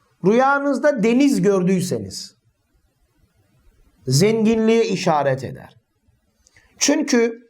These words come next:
bu konuyla alakalı, bu rüyayla ilgili derler ki rüyasında deniz gören kişinin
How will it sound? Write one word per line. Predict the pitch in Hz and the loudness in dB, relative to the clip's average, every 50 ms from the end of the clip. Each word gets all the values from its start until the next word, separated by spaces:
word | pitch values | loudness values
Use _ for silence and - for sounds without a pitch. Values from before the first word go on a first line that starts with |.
| _ _ _ _ _ _ - | _ _ _ _ _ _ -2
bu | 269 294 302 302 | 0 0 0 0
konuyla | - 214 220 226 262 294 294 269 208 160 151 | 0 0 0 2 2 2 2 2 0 0 0
alakalı, | 160 180 175 160 151 139 - 139 127 131 135 165 | 0 -2 -2 -2 -4 -6 -8 -8 -6 -4 -2 0
bu | 202 202 190 190 | 2 2 2 2
rüyayla | 190 202 208 214 202 175 160 147 | 2 2 2 0 -2 -4 -6 -8
ilgili | - 147 151 147 139 135 135 135 139 139 135 | -8 -10 -12 -10 -10 -8 -6 -6 -4 -2 0
derler | 175 196 220 247 311 339 330 262 - | 0 0 0 0 -2 -2 -2 -4 -6
ki | - 151 139 139 139 139 139 - - - - _ _ _ _ _ _ _ _ 170 | -6 -6 -4 -4 -4 -6 -10 -14 -18 -20 -20 _ _ _ _ _ _ _ _ 0
rüyasında | 185 220 254 277 302 311 285 285 - 269 269 254 220 240 240 233 180 170 | 2 2 4 2 2 0 -2 -2 -2 -2 -2 0 0 0 0 0 2 0
deniz | 214 226 247 285 302 269 208 170 | 2 2 4 4 2 2 2 0
gören | 160 175 175 175 180 175 170 156 135 - | 0 0 2 2 2 0 -2 -4 -8 -8
kişinin | - 214 208 214 - 185 165 135 120 117 113 123 139 139 - | -6 -6 -6 -2 0 0 0 0 -2 -6 -8 -10 -14 -18 -20